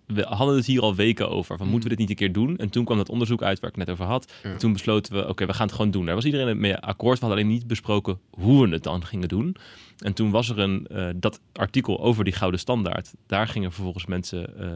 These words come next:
Speaker 1: het klimaat, eh, de klimaatverandering onder ontkennen. Toen hebben we daarboven gezet: "Dat mag niet langer. Dat is niet meer toegestaan."
Speaker 2: Ja.
Speaker 1: En daar verscheen toen een screenshot van op Twitter.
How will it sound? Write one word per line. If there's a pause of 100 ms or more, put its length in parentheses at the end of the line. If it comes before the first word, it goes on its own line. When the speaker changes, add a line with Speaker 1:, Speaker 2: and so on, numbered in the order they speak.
(260)
Speaker 1:
het
klimaat,
eh,
de
klimaatverandering
onder
ontkennen. (420)
Toen
hebben
we
daarboven
gezet: (200)
"Dat
mag
niet
langer. (120)
Dat
is
niet
meer
toegestaan."
Speaker 2:
Ja. (480)
Speaker 1:
En
daar
verscheen
toen
een
screenshot
van
op
Twitter.